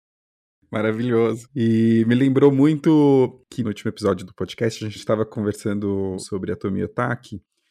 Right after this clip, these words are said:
e o fato dela ter se transformado, né? Ou, na verdade, se transformado não, porque acho que não houve uma transformação, mas ela decidiu, houve uma decisão dela se tornar artista quando ela tinha quarenta anos, e aí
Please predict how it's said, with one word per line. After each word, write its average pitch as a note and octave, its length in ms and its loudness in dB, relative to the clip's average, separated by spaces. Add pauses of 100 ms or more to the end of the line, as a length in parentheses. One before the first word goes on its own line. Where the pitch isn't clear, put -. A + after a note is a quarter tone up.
(320)
e B2 60 -4
o A2+ 40 -2
fato - 240 0
dela G2+ 200 2
ter G2+ 420 -2
se - 600 -4
transformado, B2 920 2
né? C#3+ 220 2
Ou, A#2 180 2 (120)
na A2 100 -4
verdade, A2+ 360 0
se - 60 -14
transformado D3+ 540 -4
não, B2+ 140 -4
porque - 180 -6
acho C3+ 120 -6
que C#3+ 80 -6
não B2 100 -2
houve A#2+ 160 -2
uma B2 120 -2
transformação, A2+ 560 -6
mas G#2 200 -4
ela A2 220 0
decidiu, A#2 720 -4 (400)
houve G#2+ 160 -2
uma A#2 140 0
decisão A2+ 580 -2
dela G#2 200 0
se - 180 -14
tornar G#2 360 -2
artista G2+ 500 -6 (360)
quando G2+ 180 -4
ela G2+ 140 2
tinha G2+ 260 -4
quarenta G2+ 400 -2
anos, A2+ 440 2
e G#2 160 0
aí A2 840 -2